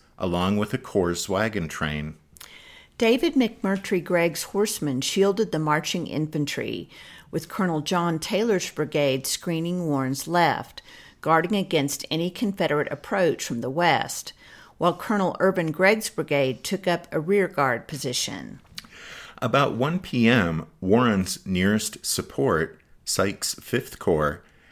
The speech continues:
Speaker 1: had just pulled back over Broad Run Creek, two miles to the north of Bristow Station,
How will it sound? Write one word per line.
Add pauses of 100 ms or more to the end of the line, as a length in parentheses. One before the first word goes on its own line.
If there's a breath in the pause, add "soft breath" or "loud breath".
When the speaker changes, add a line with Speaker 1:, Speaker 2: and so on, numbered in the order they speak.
(120 soft breath)
Speaker 1:
had
just
pulled
back
over
Broad
Run
Creek, (360 soft breath)
two
miles
to
the
north
of
Bristow
Station,